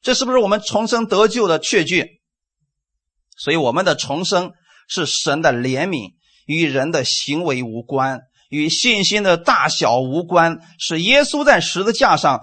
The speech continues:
为我们所成就的，使我们得了重生。有人说，“哎，好，好像圣灵没有内住的话，我就没有重生。”其实现在不存在这个事情。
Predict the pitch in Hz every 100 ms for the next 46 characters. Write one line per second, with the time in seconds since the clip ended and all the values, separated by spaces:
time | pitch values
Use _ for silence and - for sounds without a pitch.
0 | - 165 220 175 143 156 160 143 123 135
1 | 135 190 180 226 143 104 - _ - 175
2 | 185 131 123 135 139 _ _ - 131 147
3 | 131 98 - 123 117 - 92 - _ _
4 | 123 151 170 160 156 156 156 _ _ -
5 | 139 139 139 _ - 165 202 226 202 208
6 | 220 214 220 175 214 185 180 165 190 180
7 | 208 160 147 156 156 135 _ _ - 214
8 | 247 - 233 214 202 262 269 - 180 214
9 | 220 156 160 139 139 -